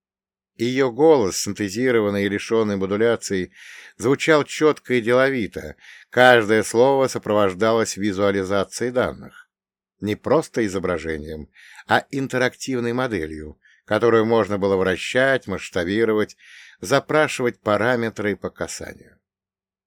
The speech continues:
Она начала говорить, представляя план атаки.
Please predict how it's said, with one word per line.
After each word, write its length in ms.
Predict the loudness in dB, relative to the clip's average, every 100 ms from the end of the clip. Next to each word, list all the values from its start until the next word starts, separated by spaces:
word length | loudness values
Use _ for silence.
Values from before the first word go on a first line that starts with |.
| _ _ _ _ _ _ _ _ _ _ _ _
Она 300 | -6 -2 0
начала 440 | 0 -2 -2 0 0
говорить, 560 | 2 0 0 -2 -8
представляя 600 | -12 -14 -4 -2 0 0 0
план 260 | -4 -4
атаки. 580 | -6 -6 -12 -12 -20 -20